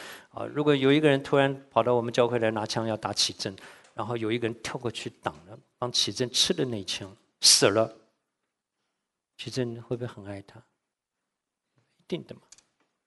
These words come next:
这种事情都发生，对不对？哎，佛罗里达发生那些事情，你看那些，我连，连中国学生那么勇敢，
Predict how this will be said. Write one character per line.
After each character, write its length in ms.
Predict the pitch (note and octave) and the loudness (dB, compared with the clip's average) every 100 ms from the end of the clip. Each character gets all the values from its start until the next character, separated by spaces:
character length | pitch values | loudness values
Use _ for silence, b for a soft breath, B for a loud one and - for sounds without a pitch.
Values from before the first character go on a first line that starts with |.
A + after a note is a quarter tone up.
| _ _ _ _ _ _ _ b b - | _ _ _ _ _ _ _ b b 0
这 80 | |
种 100 | G#3+ | 0
事 140 | D#3 F#3 | 2 -2
情 160 | D3 | -2
都 100 | C#3+ | -2
发 160 | D#3 C#3+ | 0 -2
生， 220 | C#3+ D3 | -2 -4
对 140 | C#3+ F3 | -6 -10
不 40 | |
对？ 200 | F3 E3+ - _ _ | -8 -10 -12 _ _
哎， 120 | - F3 | -6 -4
佛 180 | E3+ | 0
罗 80 | F3+ | 2
里 100 | E3 | 4
达 140 | D3 D#3 | 6 6
发 160 | D#3+ | 4
生 180 | D#3 D#3 | 0 0
那 120 | D3+ | 0
些 80 | D3 | 2
事 160 | D3 D3+ | 0 -2
情， 240 | - C3 | -2 -4
你 80 | C3+ | -4
看 160 | - D#3+ | -6 -4
那 100 | D3+ | -4
些， 360 | D#3 D3 - - C#3+ | -4 -8 -12 -14 -10
我 100 | C#3 | -6
连， 260 | C#3 C3+ | -2 -2
连 120 | C#3 C#3+ | -2 -4
中 180 | D3 | -4
国 100 | C#3+ | -4
学 160 | C3+ C3+ | -4 -2
生 220 | B2+ C#3 | -4 -4
那 60 | C3+ | -4
么 100 | B2+ | -2
勇 180 | A#2 B2 | -2 2
敢， 160 | A2+ | 2